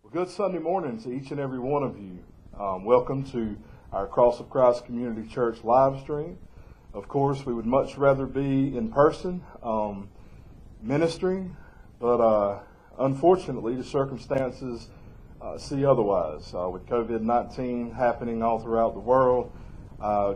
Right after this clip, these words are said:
just wanna say to you that I hope you're staying healthy. I hope you're staying inside. Um, don't get out. Don't try to get this mess. Um, s-, stay healthy and stay inside. That's the best thing you can do.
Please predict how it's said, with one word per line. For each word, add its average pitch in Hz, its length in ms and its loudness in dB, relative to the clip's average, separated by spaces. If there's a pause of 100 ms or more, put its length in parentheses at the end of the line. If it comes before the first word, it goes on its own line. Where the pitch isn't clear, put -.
just - 180 -12
wanna 123 160 0
say 127 240 0
to 120 80 -4
you 120 300 -4
that 113 40 -4
I 110 80 0
hope 120 220 -4
you're 107 80 -12
staying 117 360 -2
healthy. 143 380 -2 (380)
I 98 100 -2
hope 113 220 -2
you're 101 120 -16
staying 120 360 -2
inside. 147 640 2 (420)
Um, 92 260 -10
don't 139 260 0
get 151 120 0
out. 120 440 0
Don't 120 200 -4
try 135 200 0
to 135 60 -4
get 135 220 -8
this 113 320 -8
mess. 113 600 -2
Um, 95 480 -8 (600)
s-, - 140 -20 (140)
stay 135 200 -6
healthy 143 380 0
and 113 140 -8
stay 123 240 -4
inside. 110 480 -4
That's - 160 -12
the 110 80 -20
best 113 260 -2
thing 104 220 -6
you 101 60 -10
can 95 180 -16
do. 95 240 -8